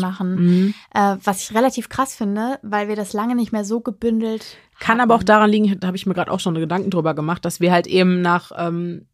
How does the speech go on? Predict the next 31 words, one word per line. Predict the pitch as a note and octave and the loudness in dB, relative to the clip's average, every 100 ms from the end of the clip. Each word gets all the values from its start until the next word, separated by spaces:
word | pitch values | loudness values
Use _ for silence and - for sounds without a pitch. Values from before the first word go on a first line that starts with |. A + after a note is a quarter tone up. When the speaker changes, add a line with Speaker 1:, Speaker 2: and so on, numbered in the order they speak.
| - - | -16 0
Speaker 2:
gruseligen | G#3 G3+ F#3 | 2 4 2
Erfahrungen | F3 - G3 F#3 | 0 2 2 2
gefragt | D#3+ - E3+ - | -2 -4 -4 -2
haben, | F3 | -2
die | D#3+ | -2
sich | E3 - | -6 -6
in | |
den | E3 | -6
eigenen | - F3+ F3+ E3+ | 0 2 2 0
oder | D#3+ | -2
in | D3+ | -4
anderen | D#3+ E3+ E3 | -2 0 0
vier | - E3+ | 0 2
Wänden | F3 F3 F#3+ | 4 2 2
Speaker 1:
Hast | A3+ B3 | 0 0
du | |
Speaker 2:
abgespielt | G#3+ F#3 D#3 | 0 2 2
Speaker 1:
recht. | - | 2
Speaker 2:
haben. | D#3+ E3 G3+ - | -2 2 0 -2
Speaker 1:
Hast | A3 G#3 A3 | -6 -8 -8
du | |
recht. | G3+ G3 - - | -8 -10 -12 -6
Und | G3+ | -4
dass | G#3+ | 0
Speaker 2:
Ne? | F#3 | 2
Speaker 1:
das | G#3 - | 2 2
dann, | G#3 G3+ G3+ G#3 | -2 -2 -4 -6
ähm, | G3+ G3 G3 G3 F#3+ _ - | -6 -4 -4 -6 -8 _ -2
Speaker 2:
Genau. | G#3 F3 E3+ A3+ - | 2 4 2 0 -4
Speaker 1:
mhm. | F#3+ A#3 C4 - _ | -10 -6 -8 -10 _
Speaker 2:
Ja, | E3+ C3 | -6 -6